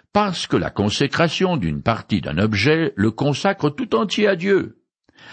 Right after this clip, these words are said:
Après l'analogie des prémices du pain, Paul utilise celle d'un arbre. Ce qui vient en premier donne ses caractéristiques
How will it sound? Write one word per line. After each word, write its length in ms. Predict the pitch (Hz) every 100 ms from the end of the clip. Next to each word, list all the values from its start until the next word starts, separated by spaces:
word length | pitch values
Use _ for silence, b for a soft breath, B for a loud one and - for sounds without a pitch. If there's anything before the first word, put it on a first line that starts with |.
| B -
Après 260 | - 262
l'analogie 580 | 247 98 95 110 139 220
des 140 | 180
prémices 460 | - 165 196 233 107
du 160 | 71 64
pain, 260 | 67 60 - _ _ _ B B -
Paul 200 | 76 80
utilise 800 | 87 156 180 226 233 180 190 -
celle 360 | - 240 208
d'un 240 | 87 76 69
arbre. 580 | 62 - 60 60 57 - _ B B B
Ce 160 | - 196
qui 220 | - 196
vient 160 | 214 196
en 100 | 143
premier 400 | 120 127 175 151
donne 520 | 107 180 175 170 -
ses 240 | 107 - 82
caractéristiques 1040 | 90 76 - 92 90 120 - 202 - 196